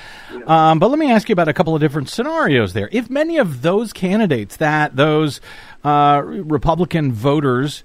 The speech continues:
Speaker 2: chose, if many of them lose for, in their, uh, races for the Senate, as had looked likely several weeks ago, uh, it's more of a jump ball now, but if Republicans take back a House majority but fail to win back the Senate,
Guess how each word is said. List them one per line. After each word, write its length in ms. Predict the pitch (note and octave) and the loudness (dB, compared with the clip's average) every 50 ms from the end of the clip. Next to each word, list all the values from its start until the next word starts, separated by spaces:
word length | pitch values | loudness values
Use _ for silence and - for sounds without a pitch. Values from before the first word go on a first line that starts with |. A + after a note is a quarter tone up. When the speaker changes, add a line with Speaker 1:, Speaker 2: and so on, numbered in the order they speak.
| - _ | -18 _
Speaker 2:
chose, 600 | - - F#3 G3 C4 A#3+ C#3+ C3 C3+ B2+ - - - - - - _ _ | -6 -2 -2 0 0 2 2 2 2 0 -2 -10 -20 -20 -20 -20 _ _
if 220 | F3+ F#3 F3 D#3+ C3+ | 0 2 2 2 0
many 200 | G#3 C4 E4 D#4+ | 0 0 0 0
of 120 | C#4 G3 | 0 2
them 180 | G3 E3 C#3+ B2 | 2 2 2 0
lose 840 | A2+ A#2 A#2+ C3 E3+ A#3+ C#4 A#3+ F#3 D#3+ D3+ D#3 F3 E3+ C3+ A2 - - | 0 0 0 2 2 2 4 4 4 4 4 4 2 0 -6 -10 -16 -18
for, 260 | - - E3+ D3+ - | -12 -8 -8 -6 -4
in 160 | E3 D3+ D3+ D3 | -4 -2 -2 0
their, 260 | C#3+ C#3+ C#3 C3 C3+ | 0 -2 -2 0 0
uh, 140 | C3+ C3 C3 | 0 0 0
races 340 | B2+ C#3+ E3 E3 - D3 - | 0 0 -2 -2 -4 -8 -8
for 160 | - - C3+ | -6 -4 -4
the 100 | A#2 A2+ | -4 -4
Senate, 540 | - - - - A3 A3+ G3 D3+ D3+ C#3+ - | -6 -4 -2 0 0 2 2 2 0 0 -2
as 300 | - C3+ C3+ C3 A2+ - - | -4 -4 -4 -4 -6 -10 -12
had 500 | - A#2+ A#2 D3+ D3+ C#3+ C3+ B2 A2 B2 | -10 -8 -4 -2 -2 -2 -2 -4 -10 -6
looked 280 | D3 C#3+ B2 A#2 - A#2+ | -4 -4 -4 -4 -6 -6
likely 520 | A#2+ B2+ B2 A#2+ G#2 - B2 B2+ C#3 F#3 | -4 -4 -4 -4 -4 -2 0 0 0 0
several 440 | G#3+ - - E3 C#3 B2 A2 C3+ A#2 | -2 -4 -4 -2 -2 -2 -4 -4 -4
weeks 320 | G#2+ G#2+ G#2+ G2+ - - A#2+ | -4 -4 -4 -6 -6 -8 -4
ago, 380 | G2 A2 G2 F#2 A2 E3 G#3 - - - - - - - - | -2 0 0 2 0 0 -2 -6 -10 -20 -20 -20 -20 -10 -4
uh, 140 | B2 B2 B2 A#2+ | -2 -2 0 -2
it's 100 | - - | -2 -4
more 160 | B2+ A#2 A#2 | -2 -2 -2
of 80 | G2+ G2+ | -2 -2
a 60 | G2 | -4
jump 400 | F#2 G2 G2+ A2+ A#2+ A2 F#2 G2 | -4 0 0 0 0 0 -2 -2
ball 240 | G#2+ F#2+ F#2+ F2+ F2+ | -2 -2 0 0 -2
now, 320 | G#2 A#2 A2+ G2+ G#2+ A2+ | -2 -2 -2 -2 -2 0
but 160 | G#2+ B2 C3 | 2 0 0
if 100 | C#3+ - | 0 -4
Republicans 580 | D#3+ - - C#4 D#4+ E4+ F4 - D#4 A3 F3+ - | -6 -4 -2 -2 0 0 -2 -2 -2 -2 -4 -2
take 240 | - F3+ F3 - - | -4 -4 -4 -2 -2
back 240 | F3+ E3+ E3+ - | -2 -2 -2 -4
a 60 | D3+ G#2+ | -6 -8
House 340 | A2+ D3 D3+ D3 C3+ - | -4 -2 -2 -2 -4 -4
majority 560 | - A#2+ G#2 F#2+ G#2+ D#3+ A#3 C#4+ C#4+ B3+ G#3 D#3+ | -4 -6 -4 -4 -2 -2 -2 0 0 0 -2 0
but 200 | A#2 C#3 A#2+ - | 0 -2 -2 -4
fail 400 | - - - A3+ B3+ C#4 C#4 G#3+ | -6 -6 -4 -2 0 0 -2 -2
to 160 | - - A#3 | -4 -6 -6
win 320 | G#3+ E3 E3+ G3 A3 G#3+ F3+ | -4 -2 -2 0 0 2 2
back 320 | D3+ E3+ F3 F3 - - | 2 0 0 -2 -4 -6
the 100 | - C#3 | -6 -8
Senate, 580 | - - - G#3+ B3+ C#4+ A#3 B2 G2+ G2+ A2 | -6 -6 -4 -4 -2 -2 -2 -2 -4 -4 -6